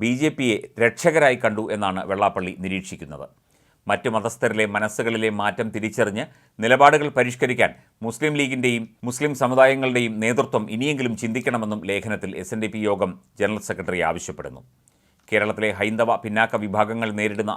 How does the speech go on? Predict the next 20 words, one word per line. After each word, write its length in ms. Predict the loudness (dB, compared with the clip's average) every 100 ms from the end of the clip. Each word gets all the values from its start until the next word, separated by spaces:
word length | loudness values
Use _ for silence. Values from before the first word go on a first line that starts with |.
| -6
അസമത്വം 480 | -2 0 0 -2 -2
വ്യക്തമാക്കാൻ 520 | -2 0 0 4 2 2 _ _ _ _ _ _ _ _ 8
സാമ്പത്തിക 420 | 8 8 4 0 0
സർവേ 220 | 0 0 0
നടത്തണമെന്ന 500 | 2 2 2 0 -2 0
ആവശ്യം 300 | 0 0 -4 -2
കൂടി 160 | -2 -4
മുന്നോട്ട് 260 | -2 -2 -2
വെച്ചുകൊണ്ടാണ് 540 | -4 -2 2 2 2 -2 -8 _ _
വെള്ളാപ്പള്ളി 440 | 2 4 4 0 -2
നടേശൻ 340 | -2 -2 -2 -8 -4
ലേഖനം 360 | -4 -4 -8 -8 -8
അവസാനിപ്പിക്കുന്നത്. 800 | -6 -4 -4 -6 -14 -16 -18 -20 _ _ _ _ _ _ _
അതേസമയം 440 | -4 -4 -4 -6 2
പാർലമെന്റ് 480 | 4 6 2 0 0
തെരഞ്ഞെടുപ്പിലെ 460 | 0 -2 -4 -4 -2 0
തോൽവിയുടെ 420 | 0 0 -2 -2
ഉത്തരവാദിത്വം 560 | -2 0 2 0 -2 -6 -8 _ _
പിണറായിയുടെ 520 | 2 6 8 6 4 2
തലയിൽ 240 | 4 4